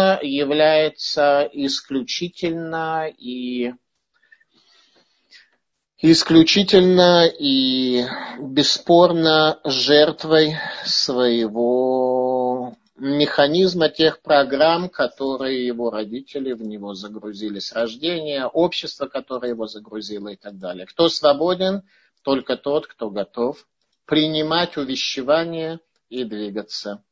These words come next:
э, вперёд, э, не защищать свои недостатки, не защищать, э, заведомо проигранные позиции. Пожалуйста, предлагаю всем, э,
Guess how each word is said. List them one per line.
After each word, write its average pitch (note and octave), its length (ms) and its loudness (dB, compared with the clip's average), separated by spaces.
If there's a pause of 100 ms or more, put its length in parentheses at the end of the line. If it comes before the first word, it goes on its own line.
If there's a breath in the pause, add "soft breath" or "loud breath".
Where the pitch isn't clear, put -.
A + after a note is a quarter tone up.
(220)
э, G#2+ 240 -8
вперёд, B2+ 840 -2
э, B2 400 -4 (1300 soft breath)
не D#3+ 520 2
защищать D#3+ 960 0
свои C3+ 680 -2
недостатки, C#3+ 840 -2
не C#3+ 160 -4
защищать, D3 1040 -2
э, D#3 280 2
заведомо C3 800 -4
проигранные G#2+ 800 -6
позиции. F#2+ 560 -8
Пожалуйста, C3 480 -2
предлагаю B2+ 480 -4
всем, F#3 440 -4
э, C#3 560 -8